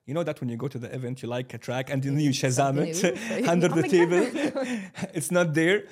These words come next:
Speaker 1: So this, we call it unreleased tracks. It's a promos. So, uh, everyone like to play unreleased track because,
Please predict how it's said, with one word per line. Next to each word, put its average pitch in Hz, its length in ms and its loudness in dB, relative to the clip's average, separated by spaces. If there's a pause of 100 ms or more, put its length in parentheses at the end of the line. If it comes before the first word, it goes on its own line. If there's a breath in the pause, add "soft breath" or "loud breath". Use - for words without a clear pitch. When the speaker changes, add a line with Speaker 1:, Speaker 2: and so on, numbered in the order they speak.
(200 loud breath)
Speaker 1:
So - 500 0
this, 180 280 -4
we 160 140 0
call 180 160 2
it 170 140 -4
unreleased 147 480 0
tracks. 131 300 -4
It's 135 180 -6
a - 20 -8
promos. 143 640 -4 (560)
So, 139 400 2
uh, 131 180 -2 (800)
everyone 160 480 2
like 131 320 -2
to 135 100 -6
play 139 460 -4
unreleased 131 500 0
track 117 260 -8
because, 139 540 -4